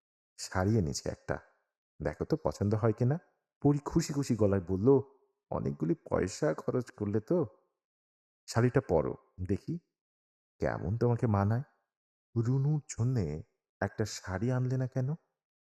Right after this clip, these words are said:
"বেচারির একটাও ভালো শাড়ি নেই। পয়সায় কুলোলে আনতাম, আরেকবার আসার সময় আনবো।" পরী ইতস্তত করে বলল,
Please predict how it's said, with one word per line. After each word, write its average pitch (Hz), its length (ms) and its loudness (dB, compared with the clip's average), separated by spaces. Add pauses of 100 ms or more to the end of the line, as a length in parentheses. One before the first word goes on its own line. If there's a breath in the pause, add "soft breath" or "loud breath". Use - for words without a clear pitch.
(140)
"বেচারির 85 640 0 (500)
একটাও - 440 -2
ভালো 85 280 -2
শাড়ি 78 280 -2
নেই। 80 200 -2 (920)
পয়সায় 98 400 6
কুলোলে 127 540 6 (180)
আনতাম, 78 540 0 (520)
আরেকবার 87 400 4
আসার - 220 0
সময় 80 240 2
আনবো।" 69 300 0 (640)
পরী 131 360 8
ইতস্তত 131 440 2
করে 117 220 6
বলল, 104 380 6